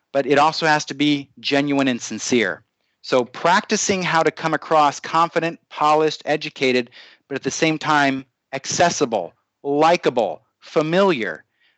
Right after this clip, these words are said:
that's something that people don't pay enough attention to. And oftentimes, that's what makes or breaks that job interview or makes or breaks that promotion.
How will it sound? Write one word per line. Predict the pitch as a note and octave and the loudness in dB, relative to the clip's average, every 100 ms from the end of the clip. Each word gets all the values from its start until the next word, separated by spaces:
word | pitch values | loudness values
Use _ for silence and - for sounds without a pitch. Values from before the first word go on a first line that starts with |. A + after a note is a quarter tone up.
| _ - | _ 0
that's | D3+ F#3 | 2 2
something | - E3+ D3+ C#3 | 0 -2 0 -2
that | - | 0
people | D3 C3+ | -2 -2
don't | C3+ | -2
pay | - C3+ | 2 2
enough | B2 B2+ D3+ B2+ | 2 0 0 0
attention | - A#2 - A#2+ | -2 -6 -6 -8
to. | B2+ A#2+ | -4 0
And | A#2+ | 2
oftentimes, | D3 F#3+ F#3+ F3+ F3+ F3+ F3 - _ _ - | 2 2 -2 0 2 2 -2 -8 _ _ -4
that's | E3+ F#3 | -2 0
what | D3+ | 0
makes | D#3 D3+ - | 2 0 0
or | B2+ | -2
breaks | C#3+ C#3 - | 2 2 2
that | C3 A#2 | -2 2
job | C3+ C#3 C#3+ | 2 4 4
interview | C3 B2 A#2 B2 | 0 -2 -4 -2
or | A#2+ | 0
makes | C3 C3+ B2+ | 0 -2 -4
or | |
breaks | A2+ B2+ - | -2 -2 2
that | B2 A2+ | 0 0
promotion. | A#2 A2+ A#2 G#2+ | -4 -6 -6 -10